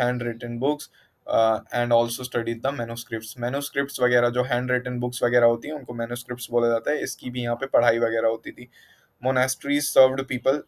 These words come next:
ये लोग service to the society करते थे। They guided by the motto service to the society।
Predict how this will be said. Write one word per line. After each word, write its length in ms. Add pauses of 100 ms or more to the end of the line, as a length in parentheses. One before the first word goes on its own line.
(100)
ये 100
लोग 280
service 420 (100)
to 0
the 160
society 560
करते 240
थे। 160 (520)
They 560
guided 380
by 180
the 120
motto 320 (380)
service 360
to 100
the 160
society। 460